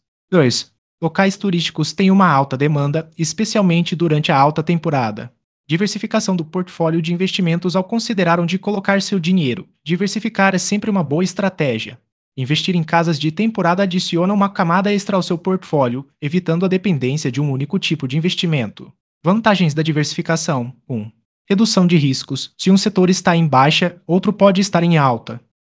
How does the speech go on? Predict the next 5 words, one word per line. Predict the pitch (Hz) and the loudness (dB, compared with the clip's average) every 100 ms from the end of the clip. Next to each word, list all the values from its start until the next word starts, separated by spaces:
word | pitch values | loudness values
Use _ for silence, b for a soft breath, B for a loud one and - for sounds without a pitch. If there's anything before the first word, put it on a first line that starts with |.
| - | 2
Dois, | 185 123 - - _ _ - | 4 4 2 -8 _ _ -6
acesso | 151 190 190 180 | -4 0 -2 -2
a | |
novos | 139 135 151 | -2 -2 -4
mercados. | 139 156 156 127 113 113 - | -4 -4 -2 -4 -4 -12 -16